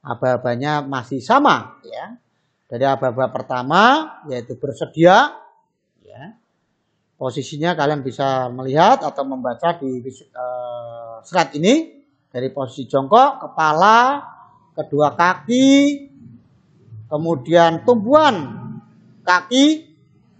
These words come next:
kalian bisa memahami dan membaca dari slide ini. Kemudian yang kedua, aba-aba yang kedua yaitu siap, ya, dari yang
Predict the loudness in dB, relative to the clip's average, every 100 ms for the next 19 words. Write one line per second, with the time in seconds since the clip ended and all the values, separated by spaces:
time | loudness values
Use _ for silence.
0 | _ -20 -20 _ _ _ _ _ _ _
1 | _ _ _ _ _ _ _ 2 4 2
2 | -2 0 0 2 -2 0 0 0 -2 -4
3 | -6 -6 -6 -8 -10 -14 -14 -20 _ _
4 | _ _ _ _ -2 2 4 4 4 6
5 | 6 6 0 -12 -20 -20 _ _ 0 4
6 | 6 6 6 4 2 -4 2 4 6 4
7 | 2 0 -2 -4 2 4 4 2 -14 _
8 | _ _ -20 -20 _ -14 -10 -8 -10 -12